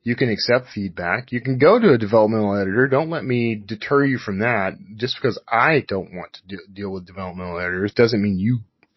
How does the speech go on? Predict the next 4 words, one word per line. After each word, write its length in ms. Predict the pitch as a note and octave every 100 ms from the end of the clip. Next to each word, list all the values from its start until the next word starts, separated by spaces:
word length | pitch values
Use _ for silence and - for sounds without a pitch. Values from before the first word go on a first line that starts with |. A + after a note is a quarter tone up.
| _ _ -
can't 340 | - B2 G2+ -
or 160 | G2 F2+
shouldn't. 480 | - D#3 F2+ - - - - _ _
Um, 480 | G#2+ G#2 G2 F2 E2+